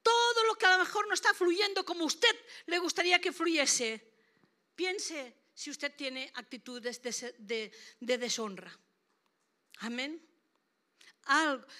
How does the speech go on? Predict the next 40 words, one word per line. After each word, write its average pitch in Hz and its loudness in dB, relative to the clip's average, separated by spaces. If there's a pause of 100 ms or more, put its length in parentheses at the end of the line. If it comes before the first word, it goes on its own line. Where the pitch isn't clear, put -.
(120)
si 294 -8
usted 349 -14
tiene 320 -10
actitudes 302 -16
de 269 -16
deshonra 233 -16 (440)
y 311 -4
a 311 -4
lo 294 -6
mejor 294 -8
no 339 -2
honra 359 -6
lo 320 -8
que 269 -8
Dios 262 -8
honra. 185 -14 (200)
Va, 226 -12 (240)
voy 220 -10
rápido. 190 -16 (1700)
Pastora, 392 -6
¿Dios 339 -2
honra? 262 -10
Sí, - -8
señores, 196 -12
Dios 262 -8
honra. 175 -18 (440)
Dice 381 -2
en 285 -2
Primera 285 -2
de 277 -12
Samuel, 269 -4
capítulo 254 -6
dos 254 -4
y - -14
verso 233 -6
treinta, 190 -14 (380)
que 370 4
el 349 2
que 339 0
honra 466 0